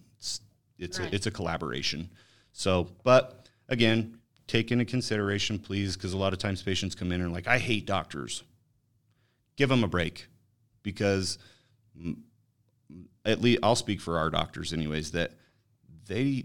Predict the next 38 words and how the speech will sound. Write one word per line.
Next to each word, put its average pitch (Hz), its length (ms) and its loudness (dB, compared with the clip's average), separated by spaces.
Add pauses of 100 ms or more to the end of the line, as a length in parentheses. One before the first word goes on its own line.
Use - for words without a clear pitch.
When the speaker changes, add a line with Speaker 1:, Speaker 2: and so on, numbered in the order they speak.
Speaker 1:
they 104 160 -4
generally 107 480 -4
really 82 240 -6
don't 78 240 -8
care - 380 -10 (720)
as 107 120 2
far 104 360 4
as, 90 180 -2
like, 90 160 -4
what 85 220 -8
you're 82 140 -6
doing. 90 240 -2
They 110 100 0
just 147 220 -4
wanna 160 200 0
know 90 380 0
so 87 160 -6
that 92 140 -2
they 92 120 -2
can 90 160 -6
help 92 320 -4
you 92 80 -6
to, 85 300 -6 (240)
to 101 100 -6
the 95 80 -2
most 92 300 0 (460)
beneficial 92 760 0
effect 87 380 -4
or 85 60 -6
treatment 82 320 -4
or 78 40 -4
plan 82 280 -4
or 80 60 -4
whatever 76 360 -2
it 69 60 -4
is. 69 280 -4 (720)
But, 98 360 6 (560)
um, 85 600 2